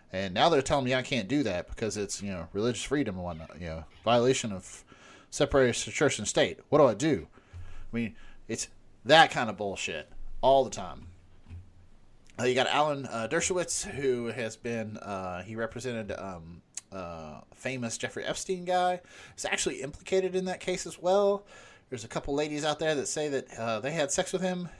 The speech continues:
and they were underage, um, allegedly.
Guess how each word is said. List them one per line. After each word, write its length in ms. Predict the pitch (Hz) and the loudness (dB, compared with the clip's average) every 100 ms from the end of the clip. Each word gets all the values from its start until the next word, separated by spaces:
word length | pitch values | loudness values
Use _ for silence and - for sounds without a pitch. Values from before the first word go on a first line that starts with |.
| - | -8
and 100 | 110 | -4
they 80 | |
were 60 | 113 | -2
underage, 600 | 151 135 151 175 175 - - _ - - - - - | -2 0 0 -2 -6 -10 -14 _ -20 -20 -20 -16 -8
um, 360 | 98 92 87 - | -6 -6 -12 -6
allegedly. 640 | 113 170 180 185 185 180 | -2 -2 0 2 2 0